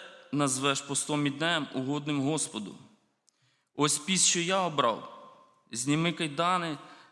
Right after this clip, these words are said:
неправди, розв'яжи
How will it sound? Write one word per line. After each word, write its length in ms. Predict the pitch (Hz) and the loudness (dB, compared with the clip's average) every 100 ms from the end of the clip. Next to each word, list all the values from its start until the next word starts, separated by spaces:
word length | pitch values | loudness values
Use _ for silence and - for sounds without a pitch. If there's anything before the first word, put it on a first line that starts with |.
| - | 2
неправди, 720 | 143 147 156 165 160 156 151 143 - - _ _ _ _ _ _ _ _ _ _ _ _ _ _ _ _ _ _ _ _ _ _ _ _ _ _ _ _ _ _ - | 4 4 4 4 2 -2 -6 -8 -18 -20 _ _ _ _ _ _ _ _ _ _ _ _ _ _ _ _ _ _ _ _ _ _ _ _ _ _ _ _ _ _ -2
розв'яжи 440 | 151 190 202 | 2 4 4